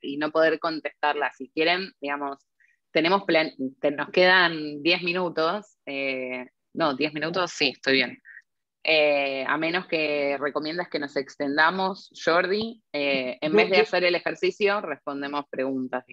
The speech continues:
Speaker 2: Yo lo que diría es, ¿por qué no recogen las, o sea, que, que las, que las dos per-, personas hagan sus preguntas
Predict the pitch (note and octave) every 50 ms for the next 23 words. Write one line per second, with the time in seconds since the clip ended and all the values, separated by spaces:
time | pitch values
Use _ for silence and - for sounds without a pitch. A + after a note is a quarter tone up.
0 | - _ _ F#3+ E3+ C#3+ G3+ G#3 A3 A3+ A#3 A3+ A3 A3 G3 F3+ F3+ F#3+ G3 F#3+
1 | F#3+ F#3+ F3+ F#3 - - F3 E3+ - G3+ G3+ G3 G3 G3 F#3+ G3 G3 F#3+ F#3+ G3
2 | F#3+ G3 E3+ D#3+ D#3+ D#3 - F3 - F#3+ F#3+ F3 E3 D#3 D3+ D#3 D3 C#3+ C3+ B2
3 | D3 C3+ B2 C#3 C#3+ C#3 C3+ - - _ - D3 D3 C3+ F3 F3+ - G3+ F3 E3
4 | - - E3 D3+ - F3 E3+ E3+ D3+ - - E3 D#3+ F3 E3+ E3 D#3+ - F3 F3
5 | E3 F#3 F#3+ F3+ F#3 F#3+ G#3+ - - _